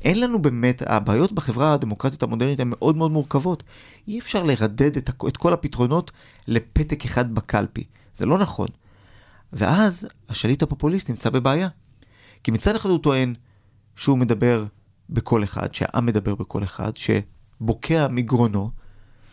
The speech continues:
מצד שני, יש כל מיני קולות נוגדים. יש לפעמים אופוזיציה בתוך הקואליציה,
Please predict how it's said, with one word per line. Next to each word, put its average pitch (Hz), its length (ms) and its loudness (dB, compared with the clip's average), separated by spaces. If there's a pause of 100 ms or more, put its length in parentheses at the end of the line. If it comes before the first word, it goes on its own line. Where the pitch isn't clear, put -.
(140)
מצד 101 200 -4
שני, 170 320 0 (440)
יש - 120 -6
כל - 160 -2
מיני 131 160 0
קולות 139 340 -2
נוגדים. 151 360 2 (400)
יש - 180 -2
לפעמים 110 300 0
אופוזיציה 104 500 -2
בתוך 101 260 -4
הקואליציה, 107 560 0